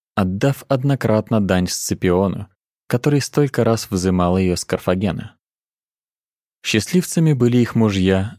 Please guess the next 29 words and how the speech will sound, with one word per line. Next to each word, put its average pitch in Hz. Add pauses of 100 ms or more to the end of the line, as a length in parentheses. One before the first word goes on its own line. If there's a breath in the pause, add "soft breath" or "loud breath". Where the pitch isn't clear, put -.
для 95
которых 98
место 98
свёкра 95
занял 117
римский 110
народ. 95 (680)
Или 113
ты 123
думаешь, 120
что -
те, 95
кто -
за 90
актрисами 95
пантомимы 95
даёт 98
приданое 113
в 98
десять 104
миллионов 98
сестерцев, - (400)
счастливее 139
Сципиона, 127 (200)
чьи 90
дети 90
получили 92
от 92
Сената, 95